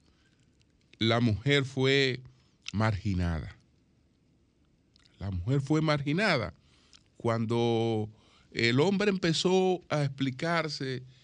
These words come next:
el porqué de las cosas, eh, pues esa no era una labor que se consideraba, eh, propia para las mujeres. Me refiero cuando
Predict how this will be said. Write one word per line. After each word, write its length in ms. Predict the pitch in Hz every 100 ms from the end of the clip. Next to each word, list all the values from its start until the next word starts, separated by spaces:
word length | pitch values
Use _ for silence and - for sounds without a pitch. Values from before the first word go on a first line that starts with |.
| _
el 160 | - 123
porqué 380 | 131 127 123 160
de 140 | 151
las 140 | 147 147
cosas, 1200 | - 165 156 147 123 127 - - - - - - _ - _ _ _ _ - - - _ - _ -
eh, 640 | 113 104 101 98 95 - - - _ _ _ _ _ - -
pues 560 | 131 127 120 - - - _ _ _ _ _ _ _ _ _ _ -
esa 280 | 147 151 156
no 220 | 156 165
era 320 | 170 160 156 -
una 260 | 151 156
labor 680 | 151 139 147 165 165 147 135
que 120 | 127
se 200 | 123 127
consideraba, 960 | - 117 120 113 110 131 147 143 127 127 - _ _ -
eh, 180 | 113 110 -
propia 600 | 139 160 156 147 123 -
para 220 | 113 107
las 200 | 101 98
mujeres. 680 | 92 85 85 76 73 - - -
Me 160 | -
refiero 460 | 101 104 127 143 147
cuando 520 | 131 117 110 104 95